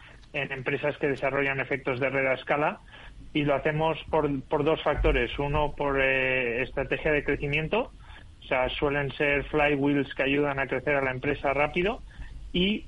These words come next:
que ayudan a defenderla, eh, de la competencia a largo plazo, ¿no? O sea, que les posicionan, tienen un posicionamiento estratégico clave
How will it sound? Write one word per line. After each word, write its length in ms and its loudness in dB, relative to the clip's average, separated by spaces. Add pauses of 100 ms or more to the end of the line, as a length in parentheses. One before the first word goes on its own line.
(120)
que 100 2
ayudan 460 2
a 80 2
defenderla, 840 2 (180)
eh, 160 -4
de 100 -2
la 160 0
competencia 680 0
a 40 2
largo 320 0
plazo, 320 -2
¿no? 200 -4
O 80 -4
sea, 220 -4
que 120 -4
les 220 -2
posicionan, 960 -2
tienen 240 -2
un 60 -6
posicionamiento 600 -2
estratégico 640 0
clave 440 2